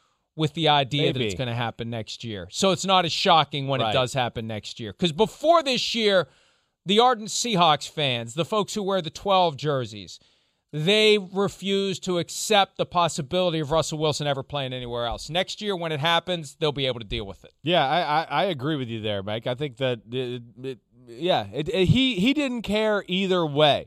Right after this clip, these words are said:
Speaker 2: Whether it happened this year, either way, he was gonna get this ball rolling, let it be known. And I know, I mean, you know, some of the things you said. Listen, I, you, you know, I know people around the N F L.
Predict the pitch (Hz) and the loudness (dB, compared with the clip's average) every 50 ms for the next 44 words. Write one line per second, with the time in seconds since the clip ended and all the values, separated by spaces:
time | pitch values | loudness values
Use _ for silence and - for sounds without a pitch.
0 | _ _ _ _ _ _ _ _ 127 151 185 196 185 180 170 156 156 175 190 214 | _ _ _ _ _ _ _ _ 2 4 6 6 6 4 2 2 2 4 4 4
1 | 220 - 214 190 185 196 202 196 - - 202 196 180 196 226 247 202 208 190 185 | 4 2 0 0 2 2 0 0 0 -2 -2 0 0 0 0 2 2 2 4 4
2 | 202 190 190 180 175 170 160 180 175 165 151 180 175 - 190 180 151 131 110 185 | 4 4 4 4 2 0 0 0 0 0 0 -2 -2 -2 -4 -4 -4 0 4 6
3 | 180 175 170 165 156 156 160 160 160 160 160 160 160 156 156 156 - - - _ | 8 8 8 6 6 4 4 6 6 6 4 2 0 -2 -2 -4 -8 -14 -20 _
4 | _ - 131 156 190 214 226 208 175 170 196 196 180 175 165 160 156 156 151 151 | _ -2 0 2 2 2 0 -2 -4 -4 -4 -2 0 2 4 4 4 4 2 0
5 | 160 180 175 _ _ - - - 196 233 254 269 262 247 240 240 214 - _ _ | 0 -4 -6 _ _ -20 -10 -4 -2 0 2 2 2 0 -2 -4 -8 -14 _ _
6 | _ _ _ _ _ _ - 180 214 247 254 220 220 226 240 254 262 254 233 214 | _ _ _ _ _ _ 2 4 4 4 4 2 0 2 4 6 8 8 8 6
7 | 196 180 - - 196 202 185 196 202 196 196 185 165 190 208 208 202 202 190 - | 4 2 -2 -2 -2 0 2 2 2 0 0 -2 -2 -2 0 2 2 2 0 0
8 | 220 214 226 226 220 208 190 220 214 196 170 196 202 180 - - 226 226 202 160 | 0 2 2 2 2 2 0 -2 -2 -2 -2 -4 -4 -4 -2 2 4 4 4 4
9 | 127 139 180 196 170 190 202 208 208 - - 170 185 196 190 196 214 220 190 175 | 2 0 -2 -2 -2 0 0 -2 -2 -4 -6 -10 -8 -6 -4 -4 -4 -4 -4 -4
10 | 185 220 220 175 170 202 233 208 196 214 214 220 247 247 - 226 233 208 220 233 | -4 0 2 4 4 6 4 4 2 2 2 4 2 4 2 0 -2 0 2 2
11 | 233 233 226 220 214 208 196 190 175 165 147 - 175 156 127 104 85 | 2 2 2 0 0 0 0 0 0 0 0 2 4 4 4 2 0